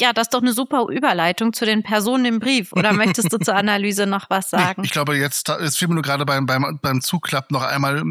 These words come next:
Speaker 2: drüber blicken, so, oh, Moment, da ist noch eine,
Speaker 1: Sehr
Speaker 2: eine
Speaker 1: gut.
Speaker 2: Eins.
Speaker 1: Ja, mir wäre das jetzt durchgegangen. <laughs>
Speaker 2: Ja, dann hätten wir hier wieder
Speaker 1: <laughs>
Speaker 2: Briefe, äh, tonnenweise Briefe bekommen.
Speaker 1: <laughs> Genau.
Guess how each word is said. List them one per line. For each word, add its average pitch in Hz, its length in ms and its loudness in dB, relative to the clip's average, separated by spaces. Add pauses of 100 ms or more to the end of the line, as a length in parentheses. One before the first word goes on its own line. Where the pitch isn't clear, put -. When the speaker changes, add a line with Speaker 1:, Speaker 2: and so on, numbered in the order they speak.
Speaker 2:
drüber 160 360 -4
blicken, 139 320 -4
so, 170 160 -4
oh, 180 240 -4
Moment, 165 300 -2
da 135 80 -2
ist - 180 -4
noch 123 180 -4
eine, 113 180 0 (200)
Speaker 1:
Sehr 190 240 0
Speaker 2:
eine 135 120 2
Speaker 1:
gut. - 100 0
Speaker 2:
Eins. 147 640 0 (380)
Speaker 1:
Ja, 208 200 2
mir 220 200 2
wäre 226 100 2
das 214 220 0
jetzt - 280 -4
durchgegangen. 185 640 -2 (220)
<laughs> 277 180 -6 (540)
Speaker 2:
Ja, 117 340 0
dann 117 140 0
hätten 123 200 -4
wir 123 100 2
hier 117 180 0
wieder 107 320 -2 (100)
Speaker 1:
<laughs> - 1800 -2
Speaker 2:
Briefe, 131 920 -2
äh, 139 180 -2
tonnenweise 139 640 0
Briefe 131 340 -4
bekommen. 98 460 -6
Speaker 1:
<laughs> 302 60 2 (140)
Genau. - 600 0